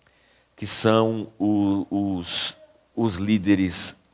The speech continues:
e os sacerdotes e os levitas, essas coisas todas, que vêm da descendência de Arão,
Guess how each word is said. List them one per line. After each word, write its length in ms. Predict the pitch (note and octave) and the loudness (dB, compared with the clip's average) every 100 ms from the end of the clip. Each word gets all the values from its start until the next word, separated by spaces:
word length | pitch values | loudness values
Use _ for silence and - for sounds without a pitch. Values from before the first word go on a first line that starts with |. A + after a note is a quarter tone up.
| _ | _
e 180 | G#2 G#2 | -4 -4
os 140 | G2 | -2
sacerdotes 1000 | - G#2 G#2 F2 G2 G2+ A2 G2 F2+ F2 | 0 2 2 2 4 4 4 -4 -6 -6
e 60 | |
os 120 | F#2 F2+ | -6 -8
levitas, 680 | F2 E2 G2 A2+ - E2 | -8 -8 -4 -4 -4 -8
essas 320 | F2 - F2 | -6 -4 -6
coisas 360 | - F#2+ F2 D#2+ | -6 -6 -6 -8
todas, 440 | G#2 B2+ C3+ B2 | -6 -4 -4 -8
que 100 | - | -10
vêm 220 | F#2 G2+ G2+ | -4 -2 2
da 100 | F2 | 2
descendência 680 | F2 - F#2 E2+ F#2 F#2 | 2 -2 -2 -4 -4 -4
de 100 | E2 | 0
Arão, 380 | E2+ E2+ G#2+ C#3+ | 0 0 -2 -6